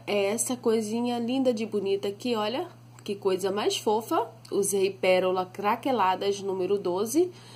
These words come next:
cristais num-, cristal número dez, pérola três e pérola quatro.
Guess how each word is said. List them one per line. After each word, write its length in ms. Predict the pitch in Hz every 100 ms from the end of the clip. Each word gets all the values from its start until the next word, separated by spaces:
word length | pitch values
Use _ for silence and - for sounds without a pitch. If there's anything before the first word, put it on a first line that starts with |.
| - -
cristais 640 | 202 208 - 226 214 214
num-, 240 | 202 190 - -
cristal 440 | - 185 - 196 196
número 320 | 202 196 208
dez, 600 | 202 202 254 403 - - - - - - - -
pérola 840 | 214 226 240 254 254 262 294 302 - - - -
três 640 | 208 202 202 294 - - -
e 140 | 254
pérola 680 | - 214 196 190 220 294 381 - - -
quatro. 720 | 185 160 131 - - 156